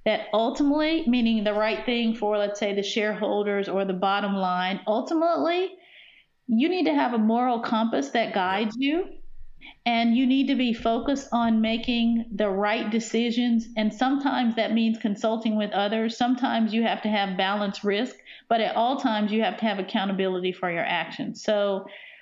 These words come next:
I'd say that was the biggest lesson I've learned throughout my career. And luckily for me, I was young enough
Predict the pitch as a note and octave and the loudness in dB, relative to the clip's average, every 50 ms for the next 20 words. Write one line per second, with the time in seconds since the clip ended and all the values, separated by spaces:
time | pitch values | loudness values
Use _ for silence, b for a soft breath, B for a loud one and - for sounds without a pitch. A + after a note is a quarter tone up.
0 | B B - - A3+ A3+ - C#4 A#3 A3 A3+ A3+ A#3+ A#3 A#3 G3+ G#3 G3 F#3 G3+ | B B -4 -2 -2 -2 0 0 0 2 2 0 0 0 0 0 0 0 2 2
1 | A3+ G#3+ G3+ G3 G3 - F#3 F3+ F3+ F#3 - - - - - - - - _ _ | 0 2 0 -2 -2 -2 0 0 0 0 -2 -4 -4 -4 -4 -4 -6 -8 _ _
2 | _ - G#3 G#3+ G#3 F#3+ F3+ F3+ E3+ A#2+ A2 G#2+ A#2+ - - - _ _ - G#3+ | _ -2 -2 -2 -2 -2 -2 -4 -2 -2 -4 -4 -6 -8 -10 -14 _ _ -2 -2
3 | G3 F#3+ F3+ E3+ E3+ F#3 F3+ E3+ E3+ - G3 F#3 F#3 F3+ F3+ F#3 F3+ F#3+ A3 B3+ | 0 0 0 0 0 0 -2 -2 -2 -2 -2 -2 0 0 0 0 0 2 2 2
4 | E4 D#4+ F#4 E4+ C#4 B3+ A#3+ B3 - A3+ A3+ C4 C#4 A3+ F#3+ G3+ A#3 B3+ B B | 2 0 0 0 0 0 -2 -2 0 0 2 2 2 2 0 0 -2 -2 B B
5 | B B B B - G#3+ G#3+ G#3+ A3 A3 - A3+ A3+ A#3+ B3 B3+ A3+ G3+ G3 G3 | B B B B -2 0 0 2 2 2 2 2 2 2 2 2 2 2 2 2
6 | G3 A#3 B3 - - - | 0 0 -2 -6 -10 -12